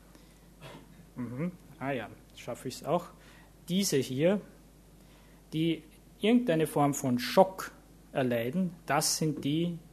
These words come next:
Patienten, denen wir eine Immuntherapie geben wollen und müssen. Jetzt haben wir schon so viel davon geredet,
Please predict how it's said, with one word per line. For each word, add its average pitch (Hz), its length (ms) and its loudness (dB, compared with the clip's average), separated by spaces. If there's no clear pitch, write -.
Patienten, 139 540 -4
denen 131 280 0
wir 131 80 2
eine 131 160 0
Immuntherapie 131 720 0
geben 127 540 0
wollen 135 460 4
und 139 200 0
müssen. 165 520 4
Jetzt - 100 -2
haben 160 80 6
wir 160 60 6
schon 165 180 4
so 165 80 4
viel 180 240 4
davon 170 340 6
geredet, 156 680 4